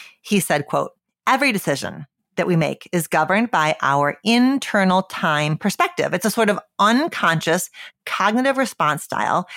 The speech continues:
that's shaped by factors like our family, economics, geography, education, and culture," end quote. So to a present-oriented person,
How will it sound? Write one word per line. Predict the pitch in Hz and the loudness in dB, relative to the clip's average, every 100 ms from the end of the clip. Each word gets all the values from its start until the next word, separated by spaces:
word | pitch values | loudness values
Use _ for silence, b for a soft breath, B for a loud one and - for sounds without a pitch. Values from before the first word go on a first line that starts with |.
| B - | B -4
that's | 196 | -4
shaped | - 196 190 | -2 -2 0
by | 254 262 | 0 0
factors | - 151 - 143 - | -2 -2 -4 -6 -6
like | - | -6
our | 175 | -4
family, | - 320 302 285 277 - | 0 0 2 0 0 -2
economics, | - 180 277 277 269 254 - | -2 0 2 2 2 0 -4
geography, | - 143 262 262 254 262 247 247 - | -4 0 0 0 -4 -2 0 0 -2
education, | 160 170 226 226 - 202 | -4 -2 -2 -2 0 0
and | 185 | 0
culture," | - - - - - - _ - | -2 -6 -6 -10 -10 -16 _ -4
end | 160 151 | -2 -2
quote. | - - _ _ b b b b - | -6 -10 _ _ b b b b -2
So | 269 | 0
to | 269 254 | 2 0
a | 226 | 0
present-oriented | - 302 320 320 285 - 202 202 180 180 160 - | -2 2 4 2 0 0 2 4 2 2 -4 -8
person, | - - - 151 294 | -8 -8 -4 -2 -2